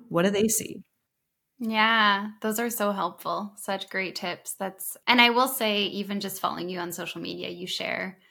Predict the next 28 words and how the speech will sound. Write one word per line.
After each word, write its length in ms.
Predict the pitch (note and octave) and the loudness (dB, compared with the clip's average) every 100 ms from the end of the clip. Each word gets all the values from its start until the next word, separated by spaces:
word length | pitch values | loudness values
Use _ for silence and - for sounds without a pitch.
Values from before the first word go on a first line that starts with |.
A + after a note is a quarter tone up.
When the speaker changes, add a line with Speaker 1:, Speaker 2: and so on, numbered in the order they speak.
| _ - | _ -6
Speaker 2:
tons 300 | - F#3 F3+ | 0 0 0
of 100 | E3 | -4
inspiration 800 | E3+ - D#3+ E3 - D#3+ D#3+ D#3+ | -6 -6 -4 -4 -4 -4 -4 -6
and 340 | D#3 - E3+ _ _ - | -6 -8 -10 _ _ -8
great 260 | F3 E3+ | -4 -2
ideas. 600 | D#3+ - - - - E3+ E3 | -2 -2 -4 -4 -2 -2 -2
Speaker 1:
Mm. 60 | |
Speaker 2:
Um, 280 | F3+ - - | -4 -6 -8
so 160 | - F#3 | -10 -8
definitely 500 | - - E3 E3+ E3+ | -8 -8 -10 -8 -8
encourage 440 | F#3 D#3 D3+ - | -8 -8 -10 -10
people 260 | E3 - D#3+ | -12 -12 -14
to 140 | E3+ | -10
do 180 | E3+ E3+ | -8 -4
that. 280 | E3 E3+ - - - - - | -4 -4 -6 -16 -20 -16 -8
I'm 160 | G3 F#3+ | -6 -6
curious, 440 | - C4 B3 - | -4 -4 -4 -4
where 200 | F#3+ G3+ | -4 -2
in 120 | A#3+ G3+ | 0 -2
Ecuador 360 | G#3 G#3+ G#3+ | -2 -2 0
is 120 | G#3 G3 | 0 -4
your 120 | F#3 | -6
retreat? 460 | F3 - A#3 - _ _ _ _ _ _ _ - | -8 -8 -10 -10 _ _ _ _ _ _ _ 4
Speaker 1:
Oh 60 | F3+ | 6
my 120 | F3+ | 8
gosh, 340 | F3 E3+ - - | 6 4 2 2
I'm 320 | F#3+ F#3+ - | 2 2 0
so 800 | - - F#3+ G3+ A3 A#3+ B3 | -2 2 4 4 4 4 2